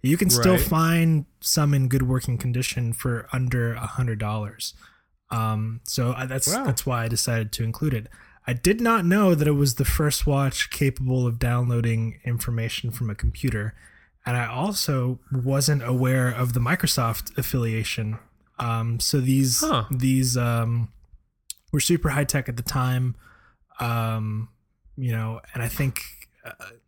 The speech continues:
Speaker 1: I read somewhere that Bill Gates even, like, did demonstrations for them, like, in the mid nineties, like, early to mid nineties.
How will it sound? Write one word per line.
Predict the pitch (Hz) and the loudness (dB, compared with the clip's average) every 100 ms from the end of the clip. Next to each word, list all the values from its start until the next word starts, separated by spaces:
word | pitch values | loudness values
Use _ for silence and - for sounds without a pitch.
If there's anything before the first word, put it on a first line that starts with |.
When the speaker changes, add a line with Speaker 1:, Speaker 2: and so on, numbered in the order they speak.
| _ _ - | _ _ -2
Speaker 1:
I | |
read | 131 131 | 0 2
somewhere | - 135 127 123 | 2 2 4 2
that | 120 117 | 0 0
Bill | 135 123 | 0 0
Gates | 117 120 120 - | 0 0 0 -2
even, | 127 127 123 | -2 -2 0
like, | 117 113 - | -2 -4 -4
did | 127 | -4
demonstrations | 120 120 120 - 120 113 - 127 | -2 0 0 -2 -2 -2 -2 -4
for | - 123 | -2 -4
them, | 123 131 | -2 -4
like, | 120 113 127 | -4 -4 -4
in | 117 | -2
the | |
mid | 117 123 | -2 -2
nineties, | 120 117 127 135 147 127 | -2 0 0 0 0 -2
like, | 117 - | -6 -8
early | 113 123 | -6 -6
to | 123 131 | -6 -8
mid | 120 | -8
nineties. | 120 123 143 180 - | -6 -6 -6 -8 -12